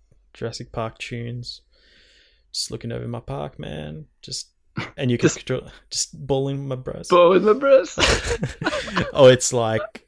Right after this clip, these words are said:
Speaker 1: uh, you can control the prices of whatever you're selling in your shops as well. You choose what
Speaker 2: Mm-hmm.
Speaker 1: you're selling as well.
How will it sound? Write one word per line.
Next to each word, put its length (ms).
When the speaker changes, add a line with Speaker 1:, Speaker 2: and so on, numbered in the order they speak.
Speaker 1:
uh, 240
you 120
can 140
control 500
the 360
prices 800
of 480
whatever 380
you're 140
selling 420
in 80
your 140
shops 360
as 120
well. 340
You 120
choose 320
what 80
Speaker 2:
Mm-hmm. 120
Speaker 1:
you're 80
selling 500
as 160
well. 520